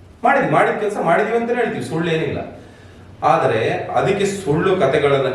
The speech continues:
ಕಟ್ಟಿ, ಆ ಕಾಮಗಾರಿ ಯಾವುದೋ ಒಬ್ಬ ವ್ಯಕ್ತಿ ಕಾಂಗ್ರೆಸ್ಸಿನ ಕಾರ್ಯಕರ್ತ, ನಾ-, ಅವನಿಗೆ ಕೊಡ್ಲಿಲ್ಲ ಅನ್ನೋ ಒಂದೇ ಉದ್ದೇಶಕ್ಕೆ, ಅವನಿಗೆ ಕೊಡ್ಲಿಲ್ಲ ಕಾಮಗಾರಿ ಅನ್ನೋ ಒಂದೇ ಉದ್ದೇಶಕ್ಕೆ, ಅವನು ನಮ್ಮ ಹತ್ರ ಆಗ್ಲಿ ಅಥವಾ ಯಾವುದೋ ಅಧ್ಯಕ್ಷರ,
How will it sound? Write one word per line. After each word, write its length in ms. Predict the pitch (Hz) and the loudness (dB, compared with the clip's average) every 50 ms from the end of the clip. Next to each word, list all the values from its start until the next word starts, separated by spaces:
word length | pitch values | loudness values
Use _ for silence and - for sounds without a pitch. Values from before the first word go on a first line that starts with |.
| - | -2
ಕಟ್ಟಿ, 540 | 127 123 - 131 127 127 127 127 - - - - - | -4 -4 -4 -4 -4 -4 -4 -6 -8 -10 -8 -2 2
ಆ 120 | - - | 2 2
ಕಾಮಗಾರಿ 600 | - - - - - - - - 175 - - - - | 4 2 2 2 2 2 2 0 0 2 0 0 0
ಯಾವುದೋ 260 | 123 123 - 156 156 160 | 0 2 2 2 2 2
ಒಬ್ಬ 200 | 170 165 147 151 | 0 0 2 2
ವ್ಯಕ್ತಿ 580 | 151 151 143 139 139 - 170 160 143 131 123 - | 2 2 2 0 0 -2 -4 -4 -4 -4 -4 -2
ಕಾಂಗ್ರೆಸ್ಸಿನ 520 | 123 135 143 151 160 160 - 151 147 143 | 0 0 2 2 2 2 0 0 -2 0
ಕಾರ್ಯಕರ್ತ, 480 | 123 123 - - - - 147 139 - - - - - - - - - - | 2 2 4 4 2 0 -2 -2 -2 0 0 0 0 -2 -4 -6 -6 -6
ನಾ-, 120 | - - 110 | -2 0 2
ಅವನಿಗೆ 400 | 113 - - 180 214 233 233 233 | 2 2 4 2 2 2 2 0
ಕೊಡ್ಲಿಲ್ಲ 520 | - 156 156 156 165 202 214 220 214 202 | 2 0 0 2 2 2 2 4 4 4
ಅನ್ನೋ 140 | 202 196 175 | 4 4 0
ಒಂದೇ 380 | 185 - 135 147 180 220 233 220 | -2 -2 -2 0 4 4 4 4
ಉದ್ದೇಶಕ್ಕೆ, 840 | 190 - 185 190 180 - - 151 - - - - - - - - - - - - - - - - - - - - | 2 -2 -4 -4 -4 -4 -6 -8 -10 -10 -12 -16 -18 -20 -20 -20 -20 -20 -20 -20 -20 -20 -20 -20 -20 -20 -16 -10
ಅವನಿಗೆ 460 | - - 135 185 220 240 233 240 - | -4 -2 0 0 0 0 -2 -2 -2
ಕೊಡ್ಲಿಲ್ಲ 380 | - 190 185 190 208 208 202 202 | 0 0 2 4 4 4 4 2
ಕಾಮಗಾರಿ 520 | 190 - 156 165 160 165 160 170 160 151 | 2 2 0 0 0 0 0 0 0 0
ಅನ್ನೋ 180 | 156 151 147 143 | -2 -2 -2 -2
ಒಂದೇ 240 | 139 127 127 175 185 | -2 -2 -2 -2 -2
ಉದ್ದೇಶಕ್ಕೆ, 440 | 185 - - 143 139 - - - | -2 -2 -2 -2 -2 -2 -2 -2
ಅವನು 160 | - - 196 185 | -2 0 0 0
ನಮ್ಮ 220 | - - 165 175 | 0 0 2 0
ಹತ್ರ 200 | 190 190 - 185 | 0 0 2 2
ಆಗ್ಲಿ 340 | 175 - - - - - - | 2 2 2 0 -2 -4 -4
ಅಥವಾ 160 | - - 131 | -4 -4 -2
ಯಾವುದೋ 260 | 131 127 113 117 - | 0 0 0 2 0
ಅಧ್ಯಕ್ಷರ, 420 | - - - - 165 160 - 160 | 0 -2 -2 -2 -4 -4 -4 -4